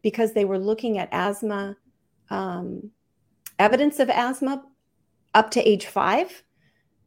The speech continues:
and they said they really couldn't at that age really distinguish true asthma so much from maybe other things that were going on. And one of them even suggested, um, reaction to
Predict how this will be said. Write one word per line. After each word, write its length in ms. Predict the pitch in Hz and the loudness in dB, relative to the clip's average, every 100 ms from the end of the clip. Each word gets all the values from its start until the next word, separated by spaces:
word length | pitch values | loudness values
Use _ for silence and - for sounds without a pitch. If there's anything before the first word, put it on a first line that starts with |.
| _ _ | _ _
and 420 | 233 226 220 214 - | 2 4 4 2 -2
they 240 | 196 208 202 | 0 2 2
said 460 | - 214 208 180 - | 2 4 4 0 -4
they 280 | 196 202 | 4 4
really 340 | 190 220 233 240 | 6 6 6 4
couldn't 280 | - 240 208 | -2 -2 -2
at 120 | - | 0
that 220 | 190 - - | 0 0 2
age 360 | 226 226 202 | 4 4 -2
really 280 | 196 208 214 | -2 2 2
distinguish 840 | 202 - 208 202 202 190 - - - _ _ - | 0 -6 -4 -2 -2 -4 -8 -12 -16 _ _ -18
true 480 | - 277 311 381 - | -8 -2 0 2 0
asthma 600 | 180 175 175 170 160 175 - _ | -2 -2 -4 -8 -8 -10 -12 _
so 260 | - 220 | -4 -2
much 460 | 202 196 196 - - - | 0 -2 -4 -8 -16 -8
from 420 | 220 196 190 196 | -4 -2 -2 -2
maybe 400 | 196 208 196 202 | 2 2 2 0
other 240 | - 202 202 | 0 2 2
things 420 | 202 226 254 269 | 2 0 0 0
that 160 | - 208 | -2 -4
were 120 | 196 | -8
going 400 | 196 180 180 175 | -6 -6 -4 -4
on. 280 | 170 175 185 - - - | -4 -4 -6 -10 -20 -8
And 240 | 220 208 214 | 2 4 4
one 160 | 254 | 2
of 100 | 294 | 2
them 160 | 226 208 | 0 0
even 240 | 202 202 196 | -2 -2 -4
suggested, 800 | - 196 - 170 170 - 175 - - _ - - - | -4 -10 -4 -4 -4 -4 -4 -4 -10 _ -20 -14 -2
um, 460 | 196 185 175 151 - - - _ | 2 2 0 -6 -10 -20 -20 _
reaction 680 | 220 220 214 208 - 226 202 | 6 8 8 6 0 -2 -2
to 400 | - 202 196 202 | 0 0 0 -2